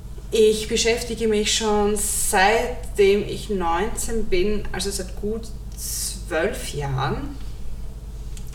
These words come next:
Jetzt darfst du rechnen, dann weißt du, wie alt ich bin. Seit zwölf Jahren mit Persönlichkeitsentwicklung. Und weil ich einfach der Typ bin, ich lerne gerne.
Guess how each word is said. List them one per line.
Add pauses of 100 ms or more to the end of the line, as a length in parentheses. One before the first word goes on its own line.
(120)
Jetzt
darfst
du
rechnen,
dann
weißt
du,
wie
alt
ich
bin. (1700)
Seit
zwölf
Jahren (640)
mit
Persönlichkeitsentwicklung. (1120)
Und (1900)
weil
ich
einfach (100)
der
Typ
bin,
ich
lerne
gerne.